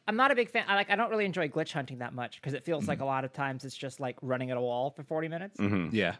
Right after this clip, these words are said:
Speaker 3: You're just doing Q A
Speaker 1: Uh,
Speaker 3: for a while.
Speaker 2: I was gonna say, it's al-,
Speaker 1: Yeah,
Speaker 2: also known as,
Speaker 1: exactly.
Speaker 2: as <laughs> Q A for
Speaker 1: Unpaid
Speaker 2: yeah.
Speaker 1: Q A work.
Speaker 2: Yeah.
Speaker 1: But then when it comes to rooting stuff in Pokemon, it's like, okay, I know all of the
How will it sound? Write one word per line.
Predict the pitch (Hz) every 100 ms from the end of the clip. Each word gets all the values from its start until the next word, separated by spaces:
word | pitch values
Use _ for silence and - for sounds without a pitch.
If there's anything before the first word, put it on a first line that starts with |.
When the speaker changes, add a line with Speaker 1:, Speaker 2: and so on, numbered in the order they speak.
| _ -
Speaker 3:
You're | 117
just | 92 -
doing | 113 92
Q | - 107 92
A | 90
Speaker 1:
Uh, |
Speaker 3:
for | 92 92
a |
while. | 87 87 87 85 - -
Speaker 2:
I |
was | -
gonna | 147
say, | 143
it's | 113 160
al-, | 175
Speaker 1:
Yeah, | 208
Speaker 2:
also | 170 160
known | 143 135
as, | - 214
Speaker 1:
exactly. | 131 127 - - 180
Speaker 2:
as | 151
<laughs> |
Q | - 151 110
A | 117
for | - 113 - 180
Speaker 1:
Unpaid | 190 208 196
Speaker 2:
yeah. |
Speaker 1:
Q | - 165
A | 165
work. | 185 202 - - - - 170 156
Speaker 2:
Yeah. | 110 101 95 - _ _ -
Speaker 1:
But | 170
then | 185 180 170 165 170 - _ _ -
when | 170
it | 220
comes | 196 -
to | 180
rooting | 175 170
stuff | 170
in | 147
Pokemon, | 269 208 175 165
it's | -
like, | 151 143
okay, | 165 165
I | 156 160
know | 175 180 180
all | 165 160 156
of | 151 131
the | 147 143 139